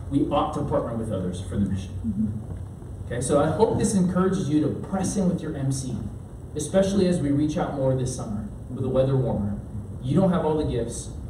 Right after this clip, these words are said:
Speaker 1: but you know what? Your M C may, collectively. And you guys can work together for the mission.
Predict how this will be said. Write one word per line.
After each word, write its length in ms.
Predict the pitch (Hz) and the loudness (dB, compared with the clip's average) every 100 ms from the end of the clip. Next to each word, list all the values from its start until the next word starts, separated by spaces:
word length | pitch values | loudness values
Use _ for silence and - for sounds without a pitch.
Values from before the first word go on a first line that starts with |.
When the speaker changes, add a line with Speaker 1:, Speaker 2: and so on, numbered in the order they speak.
| - | -6
Speaker 1:
but 120 | 131 | -4
you 100 | 131 | 2
know 100 | 135 | 2
what? 480 | 156 170 - - - | 2 0 -4 -8 -4
Your 160 | 143 | -2
M 140 | 143 135 | 0 0
C 200 | - - | -2 -4
may, 260 | 104 101 101 - - - - - | -2 -2 -2 -8 -12 -10 -8 -6
collectively. 540 | - - - - - - - 110 - - - - | -4 -2 -2 -4 -6 -8 -6 -6 -6 -6 -8 -4
And 140 | 131 127 | 0 2
you 60 | |
guys 240 | - - - | 2 0 0
can 160 | 120 | -2
work 180 | 113 110 | -2 -2
together 340 | 107 113 110 | -2 -2 0
for 120 | 104 101 | -2 2
the 80 | |
mission. 400 | 101 101 - 85 | 4 4 0 -6